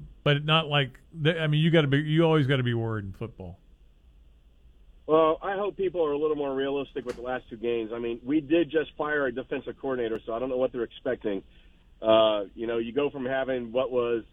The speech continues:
Speaker 2: a coach that didn't seem to be doing a job to having no coach on the defense right now, despite the fact that, yeah, we do have somebody stepped up, but, you know, they're not a defensive coordinator. So people are expecting miracles out of nothing, and, you know,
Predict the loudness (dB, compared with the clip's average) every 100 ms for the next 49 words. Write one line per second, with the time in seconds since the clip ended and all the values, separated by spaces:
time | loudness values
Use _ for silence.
0 | _ -16 -6 0 0 0 -2 0 0 -2
1 | 0 0 2 4 6 4 4 4 2 2
2 | -2 0 2 2 2 2 0 -2 -4 -4
3 | -2 0 0 2 0 2 2 2 2 0
4 | -4 -20 -20 -20 2 4 6 2 2 0
5 | 2 2 0 2 0 2 0 0 0 0
6 | 0 -6 -6 -6 -4 -4 -4 -4 -4 -6
7 | -4 -2 -2 -2 -2 -2 0 -2 -2 -4
8 | -4 0 2 2 -4 -4 2 4 2 -2
9 | -20 _ -20 -12 -4 0 2 2 2 0
10 | 2 2 2 2 0 0 0 0 0 0
11 | 0 0 -2 -4 0 2 4 2